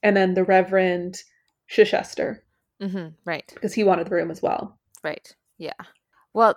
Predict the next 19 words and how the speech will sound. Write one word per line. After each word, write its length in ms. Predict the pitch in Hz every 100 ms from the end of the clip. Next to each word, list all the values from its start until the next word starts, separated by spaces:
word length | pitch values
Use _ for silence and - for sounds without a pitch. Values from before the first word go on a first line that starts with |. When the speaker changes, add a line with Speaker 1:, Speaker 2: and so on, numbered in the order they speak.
| _
Speaker 2:
I 100 | -
think 220 | 240 285 302
it's 160 | 294
suspicious 600 | - 254 - 208 - 214
that 200 | - 196 - _ -
Paget, 460 | 202 - 196 185 _ _ _ _
like, 300 | 190 175 170
was 160 | 175 175
also 300 | 156 165 -
sick. 400 | - - - - -
I'm 100 | 180
just 200 | - -
saying. 320 | - - - - _ _ _
I'm 120 | 175 185
more 160 | 170
suspicious 540 | - 170 - 156 151 208
of 160 | 196 196
them. 360 | - -
Speaker 1:
Mm. 60 | -